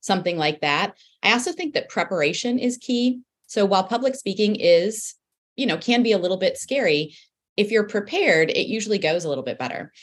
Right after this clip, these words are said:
Um, and making sure that you do enough to prepare what you're going to say, but also some activities where the audience gets a say as well. I think that's super important in presentations, and that's part of ours as well, where the audience is up,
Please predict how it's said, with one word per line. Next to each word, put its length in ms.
Um, 320
and 120
making 280
sure 180
that 100
you 100
do 240
enough 480
to 140
prepare 720
what 340
you're 60
going 200
to 80
say, 300
but 200
also 340
some 220
activities 600
where 320
the 300
audience 540
gets 180
a 60
say 240
as 100
well. 240
I 60
think 120
that's 200
super 260
important 500
in 160
presentations, 720
and 100
that's 140
part 220
of 80
ours 200
as 120
well, 300
where 120
the 100
audience 300
is 100
up, 220